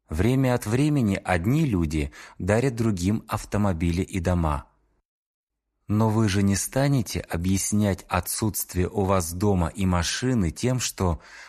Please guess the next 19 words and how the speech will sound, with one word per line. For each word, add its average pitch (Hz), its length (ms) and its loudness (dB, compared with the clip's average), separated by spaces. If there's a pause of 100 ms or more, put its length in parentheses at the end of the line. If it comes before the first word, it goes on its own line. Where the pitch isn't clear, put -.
(140)
жестокие 92 720 0
окружающие 110 1000 0 (100)
не 127 160 -2
сочли 131 480 -2
нужным 82 560 0
подарить 85 640 0
их 87 240 -4
вам. 73 360 -2 (1040)
Так - 380 -4
и 117 120 -8
со 110 200 -6
счастьем. 71 800 -6 (880)
Иной 131 320 4
раз 139 260 2
кто-то 117 560 0 (260)
в - 80 -12
состоянии 113 840 0
осчастливить 104 720 -2
другого, 92 640 0